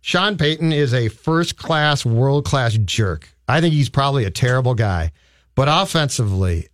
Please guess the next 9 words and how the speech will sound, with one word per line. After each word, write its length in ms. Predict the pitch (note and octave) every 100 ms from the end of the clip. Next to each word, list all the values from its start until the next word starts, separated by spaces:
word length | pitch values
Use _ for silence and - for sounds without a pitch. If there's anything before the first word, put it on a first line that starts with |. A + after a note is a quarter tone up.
| _
and 160 | - C3
as 120 | C3
far 380 | - D3 D#3+ E3+ -
as 140 | B2+
having 480 | B2 C#3 C#3 B2 G2+
guts, 500 | A#2+ G2 E2 - - - - _ _ _ _ _ -
I 260 | C#3 D3+
loved 760 | D3+ C3+ C3+ C#3+ C3+ G#2+ F#2+ G#2 - _
yesterday 720 | A2 C3 B2 - F#2+ F2 E2